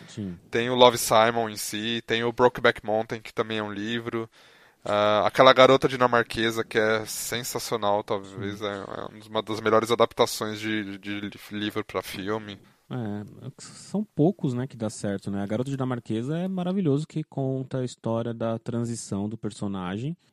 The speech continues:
Speaker 1: e de uma maneira bem, eu acredito que seja uma maneira bem realista todo o sofrimento de você fazer essa transição, na época que ela fo-, que foi feita essa transição, com a medicina kit que existia.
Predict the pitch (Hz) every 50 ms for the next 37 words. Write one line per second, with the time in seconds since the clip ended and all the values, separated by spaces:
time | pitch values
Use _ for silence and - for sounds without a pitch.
0 | _ _ - 95 98 98 95 98 98 95 95 92 87 90 95 98 98 101 98 98
1 | 101 107 107 98 95 90 - _ - 101 101 110 123 143 170 190 180 - _ _
2 | _ - 92 107 - - 123 107 98 92 101 - - - - - - 98 101 101
3 | 101 101 101 98 101 101 98 92 101 104 113 127 123 110 101 98 110 - - 113
4 | - - 104 104 - - 107 - 113 104 95 92 98 127 - 135 113 107 101 -
5 | 104 - 101 95 101 98 - 104 - - 101 98 98 98 - - - 92 95 101
6 | 117 131 - 113 107 92 98 95 95 95 101 113 - - - 110 - - - -
7 | 104 98 101 98 98 - - - - - - - - 101 - - - - 123 196
8 | - 190 147 - 101 - 98 101 95 92 95 - - - 90 95 143 - - _
9 | _ _ - 101 95 95 95 95 - - - 95 95 95 - - - - - -
10 | 101 90 90 95 90 - - - 98 101 110 135